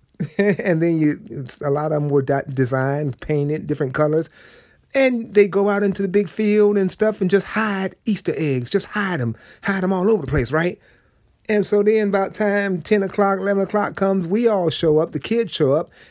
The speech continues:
and we're gonna have an Easter egg hunt. So we all have our bags and we're ready to go for it, right? Well,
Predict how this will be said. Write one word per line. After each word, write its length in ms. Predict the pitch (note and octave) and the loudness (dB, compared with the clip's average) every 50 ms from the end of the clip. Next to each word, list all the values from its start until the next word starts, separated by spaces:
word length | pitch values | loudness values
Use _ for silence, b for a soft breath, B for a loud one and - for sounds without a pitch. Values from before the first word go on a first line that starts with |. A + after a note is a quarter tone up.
| B B B | B B B
and 160 | F#3+ E3+ D#3+ | -2 0 2
we're 100 | F3 F3+ | 2 2
gonna 160 | E3+ F3 E3+ | 2 2 0
have 220 | D#3 D#3+ F3 E3 C#3+ | 0 0 0 0 0
an 120 | C3 C#3 - | -2 -2 0
Easter 320 | C4 B3+ A3 - E3 C#3+ | 0 0 0 2 2 2
egg 200 | C#3 C3+ B2+ B2 | 2 2 0 -2
hunt. 260 | A2 D#3 C3+ A2+ A2+ - | -2 -2 -2 -2 -2 -4
So 100 | D3 D3 | -2 0
we 140 | D#3+ F3+ | 0 0
all 180 | G3+ G3+ F#3+ F3+ | 0 0 0 -2
have 220 | D3 - F3+ E3+ | -2 -2 -2 -2
our 160 | F#3+ F#3 F3+ D#3+ | 2 2 2 2
bags 480 | C#3+ E3+ F3 F3+ F#3 F#3 F3 C3+ - | 2 0 0 2 0 0 -2 0 0
and 80 | C#3+ C3+ | 0 0
we're 80 | C#3+ | 2
ready 180 | D#3 F#3+ F3+ D#3 | 2 2 0 0
to 120 | C3 C3 | 0 0
go 180 | C3 F3+ A#3+ G#3 | 4 6 6 6
for 260 | E3 - C3+ A#2+ A#2 | 6 4 2 0 2
it, 40 | A#2 | 2
right? 300 | D#3 F3+ G3 G3+ G3+ - b b b b b b b b - | 2 2 2 2 0 -4 b b b b b b b b 0
Well, 260 | A3 A#3+ B3 B3+ A3 | 2 2 2 0 -2